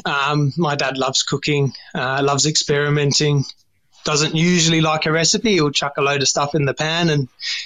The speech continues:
usually, usually comes out pretty good. And, and mum's an avid baker of sourdough and cakes and that kind of stuff now. So, um, uh, growing up, dad's mum used to supply the local pubs and restaurants and,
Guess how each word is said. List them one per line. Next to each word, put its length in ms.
usually, 540
usually 380
comes 320
out 280
pretty 240
good. 300
And, 340
and 280
mum's 460
an 80
avid 400
baker 380
of 100
sourdough 600
and 140
cakes 520
and 180
that 240
kind 280
of 80
stuff 360
now. 420
So, 520
um, 440
uh, 440
growing 420
up, 240
dad's 280
mum 220
used 180
to 60
supply 400
the 100
local 320
pubs 260
and 100
restaurants 600
and, 200